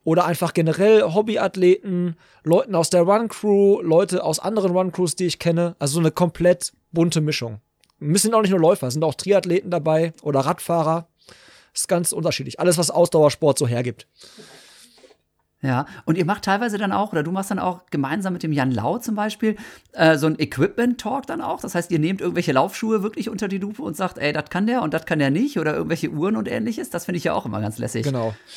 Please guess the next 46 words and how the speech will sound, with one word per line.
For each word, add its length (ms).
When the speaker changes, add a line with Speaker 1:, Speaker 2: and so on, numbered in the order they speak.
Speaker 1:
Das 160
haben 140
wir 100
so 160
etabliert, 520
das, 200
ähm, 480
ist 100
so 80
quasi 240
so 100
ein 60
Format 480
im 140
Format. 360
Also 120
ähnlich 240
wie 80
du 80
das 160
quasi 240
hast 260
mit 180
einmal 220
im 80
Trainingslager 640
Speaker 2:
Mhm. 80
Speaker 1:
so, 180
ne? 200
So 200
haben 160
wir 140
quasi 340
Speaker 2:
Ja. 60
Speaker 1:
den, 260
den 140
Running 320
Gear 200
Talk, 320
der, 480
äh, 40
der 120
Jan 160
und 140
ich. 260
Und 580